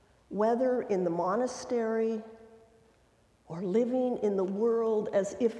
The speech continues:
it were their cloister, understand humility as knowing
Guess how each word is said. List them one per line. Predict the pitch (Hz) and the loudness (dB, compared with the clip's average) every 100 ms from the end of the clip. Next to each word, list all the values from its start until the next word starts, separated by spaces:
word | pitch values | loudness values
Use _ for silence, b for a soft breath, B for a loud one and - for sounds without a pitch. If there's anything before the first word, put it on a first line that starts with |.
| - | -2
it | 247 277 | 0 0
were | 190 165 | 0 0
their | 165 139 | 0 -2
cloister, | - - 170 156 - - 165 156 160 - - - - _ _ _ _ _ _ _ _ _ _ _ _ _ _ - | -4 -2 -2 -2 -8 -10 -8 -6 -8 -16 -20 -20 -20 _ _ _ _ _ _ _ _ _ _ _ _ _ _ -8
understand | 226 247 254 247 - 233 214 208 196 | -6 -4 -6 -8 -4 -2 2 2 0
humility | 196 196 156 156 151 151 147 139 139 - - - - B B B B B B B B B B B | -2 -4 -2 -2 -2 -4 -4 -2 -4 -8 -18 -20 -20 B B B B B B B B B B B
as | - 170 165 226 | -2 -2 -2 0
knowing | 208 226 240 240 240 240 254 | 0 2 2 0 -2 -4 -6